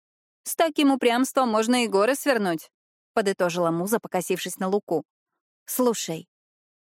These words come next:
ты же сейчас ошиваешься с нашим золотым мальчиком. Не в курсе, почему он избегает девушек и отношений?» Эвелина невольно взглянула на парня.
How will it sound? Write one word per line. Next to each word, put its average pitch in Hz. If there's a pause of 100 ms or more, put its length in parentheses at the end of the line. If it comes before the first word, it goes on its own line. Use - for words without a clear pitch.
(160)
ты 359
же 240
сейчас 247
ошиваешься 294
с -
нашим 208
золотым 233
мальчиком. 277 (340)
Не 214
в -
курсе, 294
почему 220
он 202
избегает 196
девушек 214
и -
отношений?» 190 (720)
Эвелина 233
невольно 240
взглянула 208
на 202
парня. 160